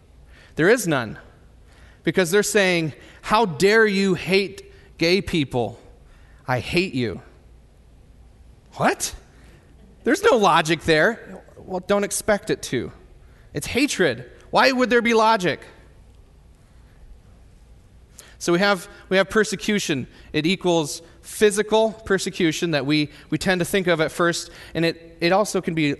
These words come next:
a lot more subtle. It can be in social persecution. Fear of losing your standing.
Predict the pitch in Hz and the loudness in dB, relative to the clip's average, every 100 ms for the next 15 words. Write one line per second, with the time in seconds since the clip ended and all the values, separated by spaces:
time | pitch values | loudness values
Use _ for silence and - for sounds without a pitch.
0 | - 139 123 135 156 143 131 - 113 113 | -10 -10 -8 -2 -2 -2 -6 -4 -6 -4
1 | 82 - - - - - - - - - | -8 -12 -20 -20 -20 -20 -20 -20 -20 -20
2 | - - 131 165 151 175 156 143 - - | -20 -14 -8 -6 -2 -2 0 -2 -6 -6
3 | - 170 160 - 123 - - - - - | -2 -2 -2 -4 -6 -6 -20 -20 -20 -20
4 | - - - 120 113 110 120 110 107 80 | -20 -20 -8 -8 -8 -8 -8 -8 -10 -14
5 | - - _ - - - - - - - | -18 -20 _ -20 -20 -20 -20 -20 -20 -20
6 | - - 170 165 151 160 160 156 131 - | -20 -4 0 2 2 0 0 -2 -4 -4
7 | 139 143 131 85 | -4 -4 -6 -8